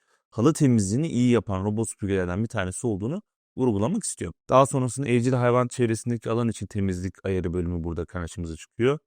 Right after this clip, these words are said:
Devam ediyoruz. Yanaşma noktası ayarları var. Bakın mesela yıkama modunda burada derin destekleri de, yıkama modunda da burada yine seçimlerimizi yapabiliyoruz.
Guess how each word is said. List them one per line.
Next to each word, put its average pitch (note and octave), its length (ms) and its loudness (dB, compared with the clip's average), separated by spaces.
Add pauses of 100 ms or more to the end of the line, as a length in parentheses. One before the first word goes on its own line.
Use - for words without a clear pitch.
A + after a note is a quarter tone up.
Devam C3 240 6
ediyoruz. B2+ 440 0
Yanaşma A2+ 360 0
noktası C3 380 -2
ayarları B2+ 320 2
var. C#3 160 2 (100)
Bakın - 200 -2
mesela G#2+ 300 2
yıkama A2 380 2
modunda F#2+ 520 0 (220)
burada A2 460 2
derin G#2 300 2
destekleri F2 580 -4
de, A#2 140 -2 (100)
yıkama C3 400 4
modunda G2 380 2
da B2 100 0
burada G2+ 200 2
yine F#2+ 200 0
seçimlerimizi G2 640 -2
yapabiliyoruz. F#2+ 640 -2